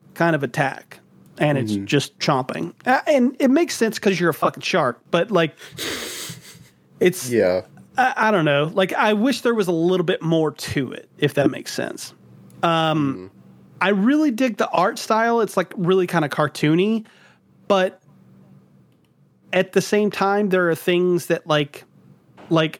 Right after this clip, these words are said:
Speaker 1: when you're underwater, like, it would be cool if they had, like, like,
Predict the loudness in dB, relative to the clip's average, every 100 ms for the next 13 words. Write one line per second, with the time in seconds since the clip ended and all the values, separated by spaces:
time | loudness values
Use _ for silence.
0 | _ 0 2 4 0 0 2 2 2 0
1 | 0 2 2 2 2 0 -2 -2 0 2
2 | 0 0 0 0 -2 -4 -10 _ _ _
3 | _ -2 2 4 2 2 2 0 0 0
4 | 2 0 0 -2 -2 -12 _ -20 -20 _
5 | _ _ _ _ _ _ -4 -4